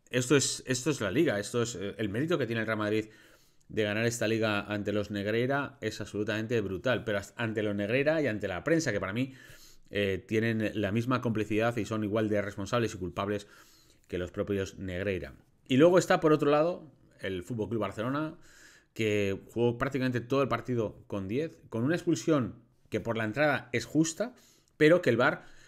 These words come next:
no retrocede segundos antes en el corte de Gundogan, que es falta clarísima, clarísima, y que por lo tanto anularía la expulsión del portero del, eh, Las Palmas. Recordar que al Madrid le quitaron un penalti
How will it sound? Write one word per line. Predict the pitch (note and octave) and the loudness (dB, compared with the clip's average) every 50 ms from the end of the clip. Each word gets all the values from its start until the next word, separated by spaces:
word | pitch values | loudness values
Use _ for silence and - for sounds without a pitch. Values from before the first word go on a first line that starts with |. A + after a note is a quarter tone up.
| - _ - | -20 _ -8
no | - A2 C3 C#3+ | -2 2 2 4
retrocede | D3+ D#3 C#3+ C#3+ C#3 B2 - C#3+ D3 D3+ | 4 2 2 -2 -2 0 0 2 2 2
segundos | D3 - B2+ A#2+ C#3+ D3+ D3+ C#3 - | 2 2 0 2 2 2 2 0 0
antes | D3 C#3 C#3 D3+ D3 B2 | -2 -4 -2 -2 -4 -2
en | B2+ | -4
el | A2+ G#2+ | -6 -2
corte | - C3+ C3+ D3+ | -2 -4 -2 0
de | C#3+ C3+ | 0 0
Gundogan, | C3+ B2 B2+ A#2+ A#2 A#2+ A2+ B2 C3 C#3 D3 - - _ _ _ - - | 0 0 0 0 0 0 0 0 -2 -4 -6 -10 -16 _ _ _ -12 -4
que | - B2+ | -2 -2
es | B2 B2 - | -2 -2 -4
falta | - - D#3 D3+ D3+ D3 B2+ - | -2 -2 0 0 0 -4 -4 0
clarísima, | - D3 C#3 B2+ A#2+ A#2 B2+ E3 E3 - - - C#3 C#3+ D#3 D#3+ - - _ _ _ - _ | 2 4 4 4 4 4 4 2 2 0 -4 -6 -8 -8 -8 -12 -14 -16 _ _ _ -20 _
clarísima, | - - C3 A#2+ B2 D3 C#3+ - D#3 D3 D3+ | -4 0 0 2 2 0 -2 -2 -4 -4 -4
y | C3+ | -4
que | - A2+ | -4 -4
por | F2 G#2 | -4 -4
lo | G#2+ | -4
tanto | A2 A#2 A#2 B2+ A#2+ A#2 | -4 -2 -2 -2 -2 0
anularía | A#2+ G#2+ G#2+ G#2+ G#2+ G#2+ A2 A2+ | -2 -2 -2 0 0 2 2 2
la | G#2+ | 0
expulsión | G2+ - - F#2+ F2+ - G#2+ G#2+ G#2+ - _ _ - - - - - - - _ - | -2 -4 -6 -10 -8 -6 -6 -6 -6 -8 _ _ -20 -20 -20 -20 -20 -20 -20 _ -4
del | - G2 F2 | -2 -2 -2
portero | F2+ F#2 F2 - G2+ G2+ G2+ F2 - - | -2 -4 -4 -2 0 0 0 -2 -2 -10
del, | - G2+ G2 F#2+ F#2 F2+ E2+ E2 | -14 -8 -4 -2 -2 0 0 -2
eh, | E2 D#2+ D#2 D2+ D2 C#2 C2+ - - - | -2 -4 -4 -6 -8 -10 -14 -16 -16 -12
Las | E2 E2+ - | -12 -12 -8
Palmas. | - B2 A2+ F#2 E2+ - - - - _ - _ | -6 -4 -4 -4 -6 -10 -12 -18 -20 _ -20 _
Recordar | - G2+ A2+ A2 A2+ A2+ G#2+ A2 B2+ C#3+ D#3+ G3 G3+ - - _ _ _ _ _ _ _ _ _ | -8 -4 -4 -2 0 0 2 4 4 4 4 2 0 -8 -16 _ _ _ _ _ _ _ _ _
que | - B2+ A#2+ | 0 2 2
al | A2+ | 4
Madrid | G#2+ G#2+ A2 A#2 C3 | 4 2 2 4 4
le | C#3 C3+ | 4 2
quitaron | A#2+ B2 A#2+ A#2+ A#2+ B2 | 2 2 2 2 2 4
un | B2 A#2+ A#2 | 2 2 2
penalti | A#2+ A#2 A2+ A#2+ C3 C3+ C3 D3+ D#3+ F#3+ - - | 2 2 2 2 0 0 0 -2 -2 -2 -4 -14